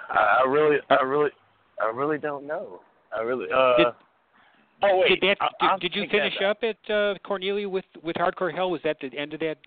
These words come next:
Speaker 2: program with the Lynch Mob?
Speaker 1: Yeah, that's the end of that program.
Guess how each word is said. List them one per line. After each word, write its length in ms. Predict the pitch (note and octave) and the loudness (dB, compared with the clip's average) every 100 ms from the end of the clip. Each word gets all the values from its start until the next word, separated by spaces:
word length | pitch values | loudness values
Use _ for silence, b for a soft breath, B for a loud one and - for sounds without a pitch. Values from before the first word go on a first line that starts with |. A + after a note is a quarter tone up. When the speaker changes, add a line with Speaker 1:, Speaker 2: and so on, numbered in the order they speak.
| _ - | _ -2
Speaker 2:
program 360 | D#3+ D#3+ E3+ E3 | -2 0 -6 -12
with 120 | - | -14
the 60 | D3+ | -12
Lynch 180 | E3 - - F3 | -12 -14 -16 -12
Mob? 200 | F3+ E3+ _ _ _ _ _ _ _ _ _ _ _ _ _ _ _ _ _ - | -12 -14 _ _ _ _ _ _ _ _ _ _ _ _ _ _ _ _ _ 0
Speaker 1:
Yeah, 120 | F#3 C3 | 4 4
that's 100 | E3+ | 2
the 100 | F#3+ | 0
end 120 | D3+ | -2
of 80 | A2+ | -2
that 240 | A2+ C#3 - | -2 -2 -2
program. 540 | A#2 A2 G#2+ G2+ G#2 | -2 0 -2 -2 -4